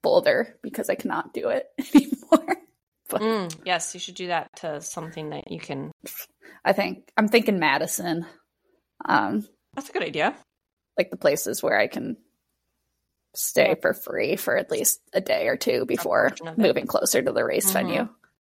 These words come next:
Speaker 1: So
Speaker 2: That's a good idea.
Speaker 1: that's how I'm affording things this year. <laughs>
Speaker 2: I feel ya.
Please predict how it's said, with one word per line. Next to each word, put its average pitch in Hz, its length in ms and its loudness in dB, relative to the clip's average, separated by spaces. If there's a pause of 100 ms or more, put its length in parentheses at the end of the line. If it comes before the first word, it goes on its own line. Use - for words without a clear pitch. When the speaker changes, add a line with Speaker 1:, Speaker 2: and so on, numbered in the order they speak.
(120)
Speaker 1:
So - 180 -6
Speaker 2:
That's - 720 -6
a - 80 -20
good - 100 -10
idea. - 300 -10 (920)
Speaker 1:
that's 196 160 4
how 196 120 2
I'm - 120 -2
affording - 580 2 (380)
things - 520 0
this - 220 -2
year. - 300 -6
<laughs> - 800 -18
Speaker 2:
I - 480 -20
feel 147 180 -8
ya. 123 160 -8